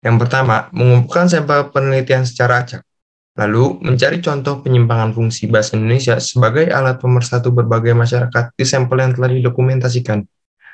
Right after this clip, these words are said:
Lalu, mengumpulkan sampel yang menunjukkan penyimpangan fungsi bahasa Indonesia sebagai alat pemersatu berbagai masyarakat di berbagai bidang di Twitter.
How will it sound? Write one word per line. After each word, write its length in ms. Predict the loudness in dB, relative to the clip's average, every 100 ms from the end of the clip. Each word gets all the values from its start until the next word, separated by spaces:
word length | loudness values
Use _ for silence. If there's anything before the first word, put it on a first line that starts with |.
| _
Lalu, 240 | 0 4
mengumpulkan 560 | 6 6 4 4 2 2
sampel 320 | 0 0 0
yang 160 | 2 4
menunjukkan 480 | 4 4 4 2 4
penyimpangan 560 | 4 4 4 2 0
fungsi 320 | -2 -4 -2
bahasa 240 | -2 -2 -2
Indonesia 480 | 0 0 0 -2 -2 _ _ _ -6
sebagai 400 | 0 2 2 2
alat 240 | 0 -2
pemersatu 560 | -4 -4 -2 -4 -2 0
berbagai 320 | 2 2 2
masyarakat 640 | 0 0 0 0 -2 -6
di 100 | -6 -4
berbagai 400 | 0 0 2 2
bidang 320 | 0 2 2
di 80 | 2
Twitter. 400 | -2 -4 -4